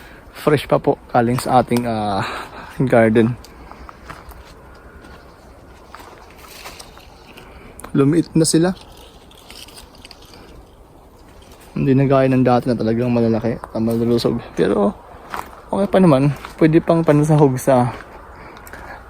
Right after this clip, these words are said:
pinakbit. Saka yung lasa niya is, ah, maganda pa rin.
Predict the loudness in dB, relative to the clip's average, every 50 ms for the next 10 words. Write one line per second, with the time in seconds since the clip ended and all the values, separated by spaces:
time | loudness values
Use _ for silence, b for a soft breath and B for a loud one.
0 | -2 0 2 2 0 -2 0 0 0 0 0 -6 -14 -14 -14 -8 -4 0 2 4
1 | 4 4 6 6 4 4 4 0 0 2 2 0 0 -2 -2 -4 -4 -6 -4 -2
2 | -2 -2 -2 -2 -4 -4 -6 B B B B -6 -2 0 2 2 2 2 0 0
3 | 0 -2 -2 -2 -2 -4 -6